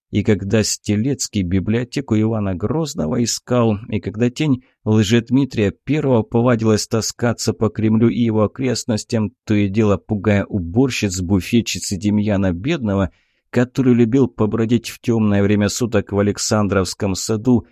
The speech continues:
изыскивая вдохновение. И в этих случаях, и в кое-каких других, она сама хозяину доклады о ходе расследования делала.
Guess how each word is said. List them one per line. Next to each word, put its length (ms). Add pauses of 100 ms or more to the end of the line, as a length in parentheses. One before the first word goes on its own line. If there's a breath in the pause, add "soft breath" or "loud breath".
(140 soft breath)
изыскивая 880
вдохновение. 1080 (560)
И 120
в 40
этих 280
случаях, 580
и 80
в 100
кое-каких 720
других, 600 (140)
она 320
сама 400
хозяину 800
доклады 760
о 140
ходе 360
расследования 1000
делала. 560